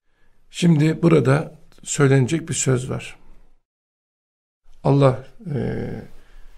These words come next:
deftere ameline çok güzel sevaplar, ecirler yazsın. Müelliflerimizin İslam tarihini anlatıyorlar, siyer anlatıyorlar. Allah hepsinden razı olsun. Hani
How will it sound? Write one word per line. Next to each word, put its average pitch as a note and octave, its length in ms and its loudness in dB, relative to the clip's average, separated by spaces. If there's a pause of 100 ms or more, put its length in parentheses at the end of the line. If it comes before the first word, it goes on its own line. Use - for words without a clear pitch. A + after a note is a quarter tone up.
(460)
deftere C#3 460 2
ameline B2 680 0 (400)
çok C#3 260 -4
güzel C3+ 460 0
sevaplar, C3 560 0
ecirler B2 440 0
yazsın. B2+ 500 -2
Müelliflerimizin B2+ 1040 -2 (460)
İslam C#3 340 2
tarihini B2 420 2
anlatıyorlar, B2 600 -4
siyer C3+ 460 -4
anlatıyorlar. B2+ 680 -6 (500)
Allah C#3 220 2
hepsinden D#3 500 2
razı C3 320 2
olsun. - 260 -6 (800)
Hani E3 380 4